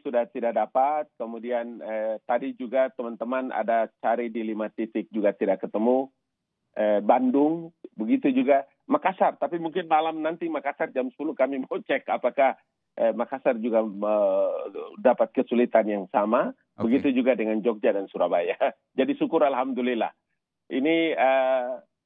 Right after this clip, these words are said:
Speaker 1: ajang yang luar biasa sekali ya. Eh, moto G P ini kan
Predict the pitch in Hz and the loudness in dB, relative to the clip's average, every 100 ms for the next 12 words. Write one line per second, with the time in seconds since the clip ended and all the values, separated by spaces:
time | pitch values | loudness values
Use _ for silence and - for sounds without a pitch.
0 | _ - 143 120 139 135 131 120 120 120 | _ -6 -6 -2 -4 -4 -6 -6 -4 -2
1 | 117 107 120 113 117 - 113 107 123 160 | -2 0 -4 -2 -6 -2 -2 -2 -4 -2
2 | 113 127 247 _ _ _ _ _ _ 113 | 0 0 -2 _ _ _ _ _ _ -2
3 | 110 107 98 117 117 - 117 110 110 104 | 2 2 0 -4 -4 0 0 2 0 -4
4 | - 120 - 127 113 120 120 123 120 107 | -2 -4 0 0 0 0 0 0 0 -6